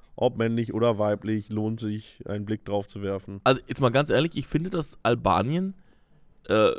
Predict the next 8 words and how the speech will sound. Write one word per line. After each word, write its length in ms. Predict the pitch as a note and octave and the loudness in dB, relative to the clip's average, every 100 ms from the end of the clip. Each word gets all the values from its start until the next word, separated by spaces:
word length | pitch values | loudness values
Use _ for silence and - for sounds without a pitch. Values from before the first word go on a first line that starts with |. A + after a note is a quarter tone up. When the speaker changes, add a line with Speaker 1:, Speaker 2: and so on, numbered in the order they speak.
| C#2+ | -4
Speaker 2:
so 180 | G#2+ A#2+ | -2 2
ihr 160 | C#3 F#2+ | 4 4
Image 340 | F#3 C3 - | 4 4 4
mal 140 | A2 | 2
aufpolieren 540 | E2 - - A2+ G#2+ G2+ | 4 0 0 2 2 4
müsste, 500 | G#2 G2 C3 F3+ D4 _ _ _ _ | 4 4 4 2 0 _ _ _ _
finde 300 | - A2+ A2+ - | -2 2 4 4
ich. 180 | - | 0